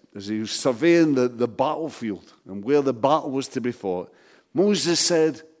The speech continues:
"Tomorrow I will stand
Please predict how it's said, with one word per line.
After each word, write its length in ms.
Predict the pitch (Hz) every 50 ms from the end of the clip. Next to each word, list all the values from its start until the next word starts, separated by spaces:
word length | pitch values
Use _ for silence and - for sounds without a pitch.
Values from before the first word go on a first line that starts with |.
| _ _ _ _ _ _ _ _ _ _ _
"Tomorrow 720 | - 170 151 143 160 190 220 226 202 160 117 90 - - - _ _ _ _ _ _ _ _ _ _ _ _ _ _ -
I 300 | - 165 185 208 214 220
will 180 | 202 160 151 147
stand 680 | - - - - - 156 170 170 165 170 170 170 160